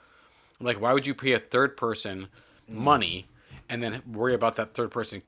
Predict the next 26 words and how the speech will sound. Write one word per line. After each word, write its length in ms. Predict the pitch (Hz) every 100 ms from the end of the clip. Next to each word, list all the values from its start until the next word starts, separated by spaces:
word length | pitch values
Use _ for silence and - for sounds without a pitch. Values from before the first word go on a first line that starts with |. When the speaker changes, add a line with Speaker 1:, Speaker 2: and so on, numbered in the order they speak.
| _
Speaker 1:
keeping 240 | - 117 95
quiet 460 | - 113 107 95
when 120 | 98 98
one 120 | 107
of 140 | 92
you 180 | 98 110
could 180 | - 92
just 320 | 95 - -
do 160 | 107 85
it? 180 | 78 -
It 80 | 107
doesn't 220 | 110 101
make, 200 | 107 107
that 200 | 135 156
doesn't, 260 | 131 110 104
to 80 | 113
me, 100 | 101
doesn't 200 | 98 95
make 120 | 92
sense. 340 | - 90 - - - - - - - - _ - _ _ _ _ _ _ 139
The 140 | 127
best 360 | 113 185 214 -
part 280 | 175 160
of 80 | 120
that, 240 | 113
Speaker 2:
Mm. 40 | 110